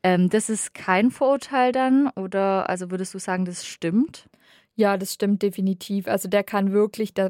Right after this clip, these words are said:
Speaker 2: sind wir auch wieder beim Thema Tiefgründigkeit.
Speaker 1: Mhm.
Speaker 2: Er kann wirklich so starke, tiefe seelische Kräfte, äh, mobilisieren und kann wirklich durch,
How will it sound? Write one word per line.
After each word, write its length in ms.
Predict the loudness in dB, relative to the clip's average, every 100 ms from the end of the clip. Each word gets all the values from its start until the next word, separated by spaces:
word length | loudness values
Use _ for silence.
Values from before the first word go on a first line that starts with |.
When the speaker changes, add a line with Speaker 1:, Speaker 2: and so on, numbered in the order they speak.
| -6
Speaker 2:
sind 280 | -4 -2 0
wir 120 | -4
auch 140 | -6
wieder 140 | -6 -2
beim 240 | -2 -2
Thema 440 | -2 0 2 0 -4 _ _ -12
Tiefgründigkeit. 1600 | -6 -2 0 -2 -6 _ _ _ -2 -2 -4 -8 -6 -4 -4 0
Speaker 1:
Mhm. 280 | 0 2 0
Speaker 2:
Er 80 |
kann 340 | 0 0 2 4
wirklich 500 | 4 2 -4 -6 -10 -12
so 380 | -4 0 0
starke, 480 | 0 2 2 2 -2
tiefe 420 | -10 -8 -4 -2 -2
seelische 480 | -2 0 0 -2
Kräfte, 640 | -6 -2 -2 -2 0 2 2 -6 -20 _ -2
äh, 180 | 0 4
mobilisieren 1120 | 2 2 -2 -2 -4 -2 0 2 2 0 -2
und 520 | -2 0 2 2 -2 -6
kann 260 | -2 0 4
wirklich 560 | 2 2 0 0 -2
durch, 400 | 0 2 0 -6